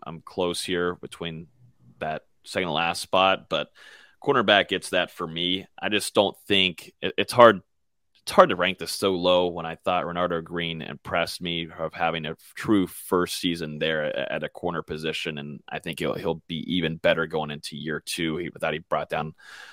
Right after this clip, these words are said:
a lot of physicality and tackles. Um, didn't have to talk about him a ton after games because he was in good coverage, tight coverage. But other than that, it just goes to show on the other side of the field, it hurt them quite a bit. So that's why I have them down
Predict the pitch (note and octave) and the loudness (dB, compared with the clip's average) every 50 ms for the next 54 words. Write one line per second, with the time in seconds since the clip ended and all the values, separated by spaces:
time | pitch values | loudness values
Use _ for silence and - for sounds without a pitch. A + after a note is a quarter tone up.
0 | - - - _ - A#2 A2+ G#2 - - G#2+ F#2 F2 - - - F#2 F#2 F#2+ F#2+ | -20 -20 -20 _ 10 10 10 10 10 6 2 2 2 0 4 8 10 10 10 10
1 | F2+ F2+ F2 E2 D#2+ - - F2+ F2+ F2+ F2+ - G2 F2+ F2+ F2 E2+ - - - | 8 6 2 2 -2 2 6 8 8 8 8 6 4 4 4 4 2 -2 -6 -8
2 | - - - - - - - _ _ - - - - - B1+ C2+ B1 - - _ | -10 -16 -20 -20 -20 -20 -20 _ _ -14 -10 -8 -8 -8 -8 -10 -14 -16 -18 _
3 | _ G2+ G#2 G2+ - G#2 G2+ F#2+ - - - - G2 G2+ - G2 F#2+ G2 G2 F#2 | _ 2 2 4 6 6 4 4 4 2 8 10 10 10 10 10 10 10 10 8
4 | E2+ D#2 - - G2+ F#2+ F#2 F2+ F#2 - F2 E2+ F2 F2+ F2 F2 F2 F2 E2+ - | 4 0 2 2 2 4 4 4 4 2 2 0 2 2 2 2 0 -2 -6 -4
5 | - F2+ E2+ - F#2 E2+ D#2+ E2+ E2 E2+ E2+ E2+ F2 E2 E2 E2+ D#2+ D#2+ - - | -4 -4 -4 -2 -4 -2 2 4 6 6 6 4 -2 -4 -4 -4 -6 -6 -2 0
6 | F#2 E2+ E2 F2 F2 F2 E2+ - - F2+ E2+ E2 - G2+ F#2 F2+ F2+ F2 F2 - | 0 0 2 0 -2 -2 -4 -6 -4 -4 -4 -2 0 0 0 2 2 -2 -2 -4
7 | - E2 D#2+ - - G2+ G#2 G2+ F2+ D#2+ D#2+ E2+ F2 G2 G2+ F2 E2 - - _ | -4 -4 -2 2 4 4 4 4 2 0 -2 2 4 4 4 4 2 0 -6 _
8 | _ - - - _ _ _ _ _ _ _ _ _ _ _ _ _ _ _ _ | _ -20 -20 -20 _ _ _ _ _ _ _ _ _ _ _ _ _ _ _ _
9 | _ _ G2 G2 G2 F#2+ - - G#2+ G2+ E2+ F2 E2 - - G#2+ G2 F#2 E2+ F2 | _ _ 0 2 2 0 6 8 8 8 8 4 0 4 10 10 12 12 10 8
10 | F2+ F2 D2 - F2+ F#2 F2 - - F#2+ F2+ E2+ D#2 F2+ - - F#2+ F2+ E2+ D#2 | 4 2 2 4 4 2 2 4 6 6 6 6 2 -4 -2 2 2 2 4 2
11 | - D2 - F2 D#2 - E2 D#2 D2+ - E2+ D#2+ D#2 D2+ D2 D2+ C#2+ - E2 D#2+ | 0 -4 -2 -4 -2 -2 -6 -8 -6 -4 -2 -2 -2 -2 -4 -4 -6 -4 -2 -2
12 | D#2+ D#2+ - E2+ E2 D#2+ D#2 E2 D#2 D2 - D2 D2+ D#2 - D#2 D2+ D2+ D2 D2 | -2 -2 0 0 0 0 0 -2 -2 -4 -4 -10 -10 -4 -2 -2 0 0 -2 -4
13 | D2+ F2 | -6 -10